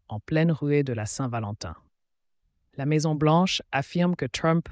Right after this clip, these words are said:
prévoit d'abroger la déclaration sur le changement climatique, clé des règles automobiles. L'or et l'argent reculent, alors que les métaux précieux tentent de trouver une direction après une chute historique.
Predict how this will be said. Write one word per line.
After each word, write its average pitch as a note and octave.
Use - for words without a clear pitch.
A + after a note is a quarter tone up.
prévoit C#3+
d'abroger E3+
la B2+
déclaration C3+
sur C#3
le A2
changement D3
climatique, -
clé E3+
des D3+
règles C#3+
automobiles. A#2
L'or F3
et F3+
l'argent D#3
reculent, D3
alors D3+
que -
les D3
métaux E3+
précieux G3
tentent D#3+
de C#3+
trouver D3+
une C#3
direction C3+
après -
une B2
chute -
historique. G#2+